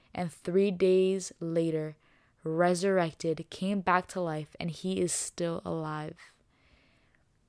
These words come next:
And you're, and you're gonna let the enemy lie to you that the darkness and the burden is too heavy, the darkness is too dark, the cr-, the cup is too shattered, too broken, too, too beyond repair? No. Like I said, that gremlin ain't winning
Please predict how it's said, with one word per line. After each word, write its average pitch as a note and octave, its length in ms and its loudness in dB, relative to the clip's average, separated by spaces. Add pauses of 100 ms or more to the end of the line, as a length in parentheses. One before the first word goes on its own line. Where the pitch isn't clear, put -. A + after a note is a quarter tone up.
(840)
And F3 200 -2
you're, F#3 160 2 (140)
and F3 200 -4
you're F#3 220 0
gonna F#3 260 -2
let F3+ 200 -2
the - 100 -6
enemy F3 300 -4
lie E3 180 -4
to F3 80 -4
you G3 360 -4 (280)
that E3+ 160 -4
the E3+ 80 -2
darkness E3+ 500 -2
and F3+ 80 -4
the E3 60 -2
burden E3+ 320 2
is F3+ 160 -6
too F#3 120 -2
heavy, F3 300 -4
the F3 120 -6
darkness E3+ 420 -4
is E3 80 -12
too - 160 -8
dark, F3 360 -2
the E3+ 100 -8 (100)
cr-, - 300 -4
the F#3 160 -2
cup - 260 -4
is F#3+ 100 -2
too - 160 -10
shattered, F3 440 0
too F#3+ 100 -2
broken, F3+ 460 -2
too, F3+ 200 -2 (120)
too G#3+ 160 -4
beyond F#3+ 320 2
repair? F#3+ 400 0 (580)
No. - 260 -8 (360)
Like E3+ 180 2
I F3+ 80 6
said, D3+ 400 -4 (680)
that F3+ 260 4
gremlin F#3+ 400 2
ain't F#3 160 -2
winning E3+ 460 -4